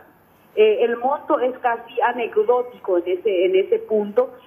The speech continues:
cuando lo que debe, lo que deberíamos de hacer las autoridades es ser lapidarios. El uso debe ser honesto, debe ser correcto. Nosotros le pedimos hoy al presidente Mario Abdo Benítez que con su equipo jurídico, independientemente a la investigación penal,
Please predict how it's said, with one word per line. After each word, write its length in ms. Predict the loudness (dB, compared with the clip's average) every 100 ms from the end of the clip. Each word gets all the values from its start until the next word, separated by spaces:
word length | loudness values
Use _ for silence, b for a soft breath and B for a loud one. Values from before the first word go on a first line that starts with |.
| B
cuando 240 | -6 -2 0
lo 160 | 0
que 120 | -2
debe, 380 | -2 0 -2 -2 -4
lo 180 | -2
que 100 | 0
deberíamos 720 | 0 0 0 -2 0 -2 -2
de 80 | -2
hacer 320 | -2 0 0
las 100 | 2
autoridades 720 | 0 0 -2 0 0 2 0 -2
es 140 | -6 -6 -12 _
ser 140 | -2 0
lapidarios. 840 | 0 -2 -4 0 0 0 -4 -12 -14 _ _
El 140 | -8 -8
uso 260 | -6 2 4
debe 220 | 4 2
ser 140 | 0 0
honesto, 480 | 0 -2 -2 -4 -8 0
debe 240 | 0 2
ser 200 | 0 2
correcto. 600 | 2 2 2 0 0 -4
Nosotros 320 | -2 -2 0
le 120 | 0 2
pedimos 540 | 0 0 -2 -4 -2
hoy 120 | 0 0
al 120 | 0
presidente 460 | -2 -2 -2 0
Mario 260 | 0 0 2
Abdo 260 | 0 0 -2
Benítez 460 | 0 0 2 0 B B
que 100 | -4
con 220 | -2 0
su 60 | 0
equipo 380 | -4 -4 -2 -4
jurídico, 720 | -4 -8 -6 -8 -6 -2 -2 B -8
independientemente 1200 | -2 2 0 0 -2 0 0 -2 -2 -4 -2 -2 -4 -16 -2
a 100 | 0
la 280 | 0 -2 -6
investigación 720 | -2 -2 -2 -2 -2 -2 -6 -2
penal, 400 | 0 0 -2